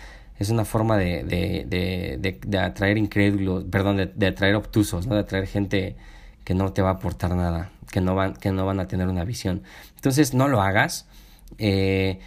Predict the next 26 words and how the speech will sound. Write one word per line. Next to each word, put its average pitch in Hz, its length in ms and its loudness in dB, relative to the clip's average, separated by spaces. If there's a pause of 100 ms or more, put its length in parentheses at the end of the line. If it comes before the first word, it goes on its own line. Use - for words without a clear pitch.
generalmente 127 460 4
el 135 80 4
mercado 113 840 2 (260)
quemado 117 680 4 (280)
es 120 180 0
un 123 60 6
mercado 117 460 4
que 98 160 0
fue 107 200 0
fastidiado, 95 680 0
¿no? 92 160 0
Me, 101 180 2
me 107 140 0
he - 20 2
topado 107 440 0
con 90 180 -4
prospectos 107 760 -2 (340)
que, 95 400 0
que 98 120 0
me 95 100 0
dicen, 104 520 0
"Ay, 135 160 -6
es 135 100 -2
que 160 100 2
el 156 60 8
multinivel, 110 640 0